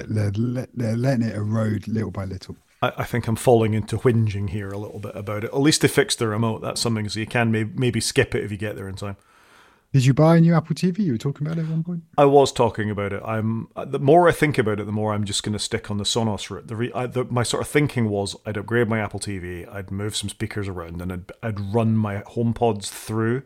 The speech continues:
Speaker 2: the Apple T V with the, the E A C, not E A C, the EARC connection. But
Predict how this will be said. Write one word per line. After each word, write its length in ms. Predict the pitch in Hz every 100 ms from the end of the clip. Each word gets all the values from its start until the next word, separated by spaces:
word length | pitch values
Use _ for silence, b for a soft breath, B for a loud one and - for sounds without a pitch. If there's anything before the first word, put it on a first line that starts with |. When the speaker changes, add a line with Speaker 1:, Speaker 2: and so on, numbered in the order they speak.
| _
Speaker 2:
the 140 | 117
Apple 160 | 110 113
T 240 | - 110
V 240 | 98 113 117
with 240 | 107 90
the, 200 | 101 98 -
the 180 | 107 101
E 200 | 107 101
A 20 |
C, 240 | - 101 -
not 120 | 85
E 260 | - - 101
A 100 | 87
C, 240 | - 90 -
the 220 | 98 -
EARC 480 | 143 120 110 - -
connection. 440 | 110 95 92 95 - -
But 340 | 139 147 -